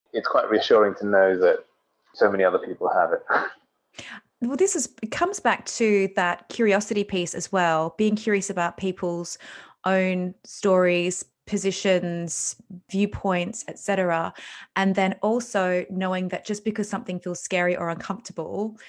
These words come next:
Speaker 2: is no reason not to do it, because a lot of this stuff is in our head, right? <laughs>
Speaker 1: Yeah, absolutely.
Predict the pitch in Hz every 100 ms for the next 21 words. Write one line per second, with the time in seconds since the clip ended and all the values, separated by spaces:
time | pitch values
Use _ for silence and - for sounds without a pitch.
0 | - - 208 208 202 196 185 190 175 175
1 | 196 196 208 202 208 202 196 196 214 208
2 | - 190 196 175 175 165 170 185 185 175
3 | 160 160 202 - 208 - - - 254 359
4 | 359 - _ _ - - - - - -
5 | _ _ 101 - 107 92 85 87